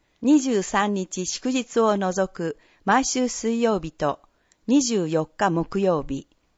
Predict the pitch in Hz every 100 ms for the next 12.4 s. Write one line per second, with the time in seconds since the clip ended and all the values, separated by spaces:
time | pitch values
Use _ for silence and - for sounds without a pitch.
0 | _ _ _ _ _ _ _ 180 196 262
1 | 247 233 202 175 165 - - _ _ _
2 | _ _ _ _ 185 - 311 - _ _
3 | _ 196 285 254 196 160 - 202 196 147
4 | 135 139 - _ _ _ _ _ _ 196
5 | 214 - _ _ _ - 233 277 233 175
6 | 156 254 262 180 - 143 135 135 - _
7 | _ _ _ _ _ - - 208 202 -
8 | _ _ _ 247 285 247 185 160 226 269
9 | 269 254 190 165 143 135 131 - _ _
10 | _ _ _ _ _ 196 220 190 151 -
11 | _ _ - 226 262 202 160 - 254 214
12 | - 139 135 151